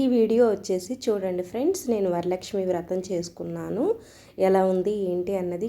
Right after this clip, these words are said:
కామెంట్ సెక్షన్‌లో మెన్షన్ చేయండి ఫ్రెండ్స్. ఫ్రెండ్స్, మన వీడియో కనుక ఫస్ట్ టైమ్ చూస్తున్నట్లయితే, please subscribe my channel and like and comment and share friends. Mm, please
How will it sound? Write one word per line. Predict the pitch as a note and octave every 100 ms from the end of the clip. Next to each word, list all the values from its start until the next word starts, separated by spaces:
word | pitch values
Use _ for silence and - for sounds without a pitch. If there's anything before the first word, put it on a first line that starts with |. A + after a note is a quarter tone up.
| A3+
కామెంట్ | G3+ F#3 F#3 F3+
సెక్షన్‌లో | F3+ F3+ G#3 F#3 A3 A#3+
మెన్షన్ | E3+ E3 - F#3+ F#3+
చేయండి | F#3 E3+ E3+ E3+ F3
ఫ్రెండ్స్. | A#3+ B4+ C#5 - - _ _ _ _ _ _ _ _ _ _ _ _ _ _ _ -
ఫ్రెండ్స్, | A3 C4 - - G3 G3
మన | G3+ G#3
వీడియో | G#3 G#3+ A3+ G#3
కనుక | G3+ A3 A3
ఫస్ట్ | G3 - G3+
టైమ్ | G3+ G3+ -
చూస్తున్నట్లయితే, | F3+ - F#3+ F#3+ F3 F3+ E3+ E3+ B3 A4 - - - -
please | G#3+ G#3+ A#3+ - G3+
subscribe | F#3 - - G3 G3 G3 F#3
my | E3+ -
channel | F#3 E3 E3 G3+ G#4 - G#3
and | G3+ F#3 F3+ F#3 - - - F#3
like | F3+ F#3+ G#3 - F#3+
and | F#3+ F#3+ G3
comment | F3+ F3+ F3+ F#3 F3+
and | F3 F3 F3+
share | - F#3 F3+ F3+ -
friends. | G3 D4+ G4 - - _ - - - - G3
Mm, | F#3 F#3 F#3+ -
please | G#3 A3